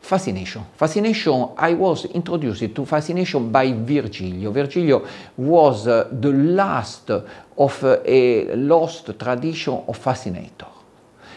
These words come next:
The last. And, uh, he hypnotized just with the gaze. A friend of mine told me,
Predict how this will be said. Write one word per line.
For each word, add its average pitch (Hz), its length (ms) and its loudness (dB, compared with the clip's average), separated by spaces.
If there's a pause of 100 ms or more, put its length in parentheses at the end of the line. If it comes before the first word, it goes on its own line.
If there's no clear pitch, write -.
(160)
The 147 140 6
last. - 460 -2 (500)
And, 156 300 6
uh, 117 100 6 (100)
he - 280 0
hypnotized 143 1000 2
just 110 280 2
with 123 160 0
the 117 100 2
gaze. 92 380 -6
A 123 40 -4
friend 139 280 0
of - 160 0
mine 139 340 2
told 120 180 0
me, 92 160 0